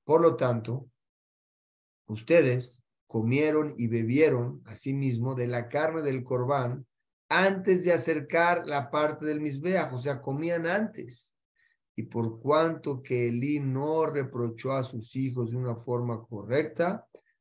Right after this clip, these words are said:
Hashem lo maldijo con todo y sus hijos. O sea, la maldición que le cayó a los hijos de Elí, también le cayó de, a Elí a Cohen por no haberlos reprochado.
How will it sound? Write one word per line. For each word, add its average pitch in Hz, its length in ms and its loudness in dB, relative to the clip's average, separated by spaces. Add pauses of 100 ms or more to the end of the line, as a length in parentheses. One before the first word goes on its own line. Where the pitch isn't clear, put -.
(240)
Hashem 139 720 -2
lo 117 160 0
maldijo 110 720 -2
con 104 220 -10
todo 127 240 -2
y 120 40 -2
sus 110 200 -6
hijos. 104 140 -10
O 107 80 -10
sea, 120 100 -2
la 117 120 -2
maldición 120 760 0
que 180 140 0
le 143 180 0
cayó 131 680 2 (540)
a 131 120 2
los 127 320 2
hijos 156 440 0
de 120 240 4
Elí, 139 480 0 (400)
también 131 520 0
le 131 120 -2
cayó 127 440 0
de, 120 360 0
a 113 100 0
Elí 123 260 2
a 123 140 0
Cohen 135 340 -2
por 117 180 -2
no 123 100 0
haberlos 123 380 0
reprochado. 107 640 -6